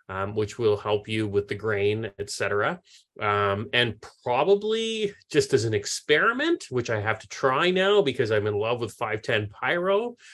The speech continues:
would be developing that shit in five ten Pyro just to see what it would look like. Um, otherwise, I would just, you know, consult the massive dev chart and see what people are,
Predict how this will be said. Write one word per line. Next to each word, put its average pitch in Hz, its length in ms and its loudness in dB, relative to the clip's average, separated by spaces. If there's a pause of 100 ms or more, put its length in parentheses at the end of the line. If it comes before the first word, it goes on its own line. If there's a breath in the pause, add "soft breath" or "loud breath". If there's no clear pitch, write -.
(140 loud breath)
would 127 180 4
be 113 120 -2
developing 113 600 2
that 104 180 -2
shit 104 260 -2
in 98 80 -8
five 95 280 -4
ten 95 240 -8
Pyro 92 420 -4
just 170 480 2
to 120 80 0
see 107 380 -4
what 98 240 -2
it - 80 -12
would 101 160 -6
look 101 220 -6
like. 92 120 -8 (240 loud breath)
Um, 101 280 -2
otherwise, 117 640 4
I 104 120 4
would 101 220 2
just, - 260 -12
you 107 80 -4
know, 90 120 -6
consult 107 500 -4
the 107 80 -4
massive 92 400 -6
dev 95 220 -6
chart 95 240 -4
and 92 100 -18
see - 160 -4
what 98 220 -4
people 101 320 -6
are, 95 200 -8